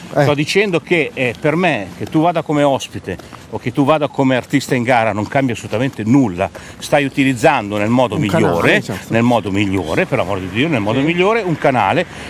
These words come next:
Speaker 2: è una, è una situazione. Quindi ti accomuno a uno che va in gara, uno che fa l'ospite, come uno che scrive una canzone e così. Quindi voglio dire,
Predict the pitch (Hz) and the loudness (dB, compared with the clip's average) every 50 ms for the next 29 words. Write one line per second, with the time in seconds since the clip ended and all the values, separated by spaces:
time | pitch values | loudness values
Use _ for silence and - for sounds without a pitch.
0 | - - 156 151 156 151 147 156 - 156 151 151 156 139 - 156 - - 147 127 | -6 0 2 2 2 2 2 0 0 0 2 2 2 0 0 -2 -2 0 0 0
1 | - - 131 107 107 110 113 107 - - - - - - - - - - - - | 0 0 0 0 0 0 -2 -2 -4 -6 -8 -8 -8 -8 -8 -8 -8 -8 -10 -10
2 | - - - - - - 226 220 185 165 - 196 170 - - 214 208 196 190 185 | -10 -10 -12 -8 -4 -2 0 0 0 2 2 2 2 2 2 0 2 2 2 2
3 | 185 208 233 220 175 151 160 151 147 160 165 - 160 135 127 131 143 175 208 190 | 4 2 2 2 2 2 2 2 2 0 0 0 0 2 2 2 2 4 4 4
4 | 127 101 95 110 113 135 131 123 - 143 120 131 123 113 104 98 92 - 131 139 | 4 2 2 0 2 2 2 2 0 0 0 2 2 2 2 0 0 -2 -2 0
5 | - 196 196 202 185 180 208 214 160 160 - - - 151 143 131 131 123 - 170 | 2 2 2 4 4 2 2 2 2 0 -2 0 2 2 2 2 2 2 0 0
6 | 165 - - 147 123 131 131 143 143 - - - - - - - - 127 110 127 | 0 0 0 0 2 2 0 0 -4 -8 -10 -14 -14 -14 -8 -4 -4 -2 -2 -2
7 | 110 90 92 - - - - - - - - - - - - - - 233 214 190 | -2 -2 -4 -6 -8 -8 -8 -8 -8 -8 -8 -6 -6 -4 -2 0 2 2 4 4
8 | 185 185 190 190 196 170 151 131 131 | 4 4 2 2 2 2 0 0 0